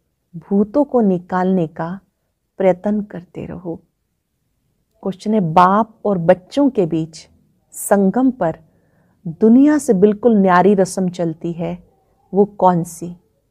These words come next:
बाप और बच्चों के बीच संगम पर दुनिया से बिल्कुल न्यारी रस्म चलती, वो कौन सी? दुनिया में बच्चे बाप को नमस्ते करते हैं, यहाँ बाप बच्चों को नमस्ते करते हैं। बाबा खुद कहते, "मीठे बच्चे,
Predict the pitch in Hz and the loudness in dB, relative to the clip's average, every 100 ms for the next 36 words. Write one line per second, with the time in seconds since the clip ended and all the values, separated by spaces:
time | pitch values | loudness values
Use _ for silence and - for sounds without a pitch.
0 | _ _ _ _ _ _ _ _ _ 165 | _ _ _ _ _ _ _ _ _ -2
1 | 175 175 180 196 170 170 - 190 - 175 | 0 0 -2 -4 -4 -6 -6 -8 -6 -6
2 | 156 170 196 - _ _ _ - 190 185 | -4 -4 -4 -6 _ _ _ -6 -2 0
3 | 220 262 247 165 175 _ _ _ _ _ | 2 2 2 -4 -6 _ _ _ _ _
4 | _ 170 156 208 233 285 285 262 175 208 | _ -10 0 4 4 4 2 0 2 2
5 | 226 294 262 196 180 196 180 175 196 180 | 2 2 4 4 4 2 2 -2 -4 -4
6 | 175 165 160 180 175 175 165 165 - 240 | -4 -6 -6 -6 -6 -6 -8 -8 -8 -10
7 | - _ _ _ _ _ - 170 214 226 | -10 _ _ _ _ _ -12 -2 2 4
8 | 269 294 302 160 180 190 _ - 277 208 | 4 4 2 4 2 2 _ 0 4 6
9 | 185 180 - 202 185 175 175 185 180 160 | 6 4 -4 -6 -4 -6 -8 -10 -8 -10
10 | 160 160 170 175 - _ _ _ - 180 | -8 -10 -10 -12 -16 _ _ _ -6 -2
11 | 175 160 175 190 226 190 170 170 _ - | -2 2 4 4 2 -2 -8 -10 _ -14
12 | 175 - 175 165 165 - - 175 160 151 | -14 -12 -10 -10 -12 -16 -14 -14 -14 -14
13 | - 170 175 180 _ _ _ _ 190 190 | -12 -10 -10 -14 _ _ _ _ 0 2
14 | 190 202 - 262 220 185 190 175 170 - | 2 0 -2 -2 -2 -4 -4 -4 -6 -8
15 | 175 156 - - 208 | -10 -10 -12 -12 -12